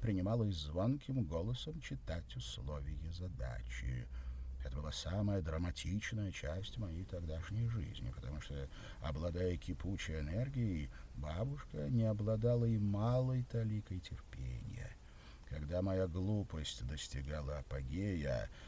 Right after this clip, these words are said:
а бабушкин голос самых высоких нот, добрый мой дед с криком "Утоплюсь!" выбегал из комнаты.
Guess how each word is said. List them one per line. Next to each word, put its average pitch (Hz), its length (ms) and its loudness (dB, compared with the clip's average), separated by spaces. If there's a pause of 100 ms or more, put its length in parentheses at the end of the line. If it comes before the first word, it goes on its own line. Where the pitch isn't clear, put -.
(100)
а 82 140 0
бабушкин 90 520 2
голос 104 380 4
самых 98 680 2
высоких 82 920 -2 (160)
нот, - 460 4 (400)
добрый 110 500 4
мой 95 260 4
дед 117 300 2
с - 100 -4
криком 107 460 2
"Утоплюсь!" 156 1000 6
выбегал 101 640 0
из 120 200 -2
комнаты. 64 920 -4